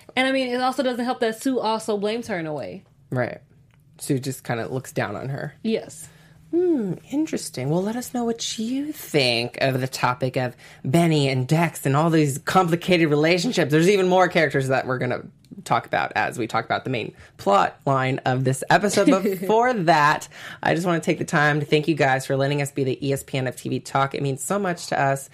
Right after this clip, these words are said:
Speaker 2: because we love talking about all different types of show. We have, we have multiple channels, Shay, right?
Speaker 1: We have
Speaker 2: We have
Speaker 1: so many.
Speaker 2: drama. We have, uh, reality television competitions, animation, uh,
Speaker 1: Comedies.
Speaker 2: sci-fi, and superheroes. One of my favorite shows,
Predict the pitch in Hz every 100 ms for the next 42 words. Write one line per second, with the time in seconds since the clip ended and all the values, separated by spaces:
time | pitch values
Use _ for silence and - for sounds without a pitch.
0 | - - - 143 139 135 139 - 131 135
1 | 127 123 - 156 165 156 151 - 139 -
2 | 123 131 131 - _ - 123 135 175 214
3 | 175 - 180 175 135 - - 90 165 -
4 | 156 226 220 214 208 185 175 185 180 208
5 | 196 165 160 156 156 147 127 - - -
6 | - - 165 165 151 143 131 - 175 -
7 | 139 135 127 127 131 151 151 - 123 131
8 | 143 143 - 120 - - 247 247 208 151
9 | - - 214 220 202 175 170 - 151 135
10 | 123 123 - - - 226 240 233 196 175
11 | 196 151 202 202 190 190 185 180 175 -
12 | 147 151 151 - 170 165 135 123 127 131
13 | 131 123 127 131 127 - - 123 127 139
14 | 151